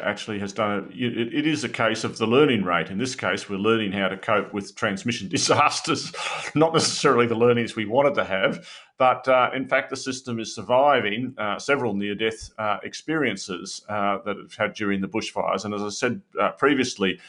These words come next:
we are seeing lots of weather-induced problems, you know, extreme heat,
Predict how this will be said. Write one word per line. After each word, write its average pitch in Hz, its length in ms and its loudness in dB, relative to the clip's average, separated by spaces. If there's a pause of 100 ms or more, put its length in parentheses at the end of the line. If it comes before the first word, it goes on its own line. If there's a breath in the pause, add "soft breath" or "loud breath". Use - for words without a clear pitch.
(260 loud breath)
we 120 160 4
are 139 240 6
seeing 107 460 -2
lots 101 260 0
of 87 240 -6
weather-induced 123 960 0
problems, 151 640 0
you 90 80 -12
know, 95 160 2
extreme 120 520 0
heat, 107 320 0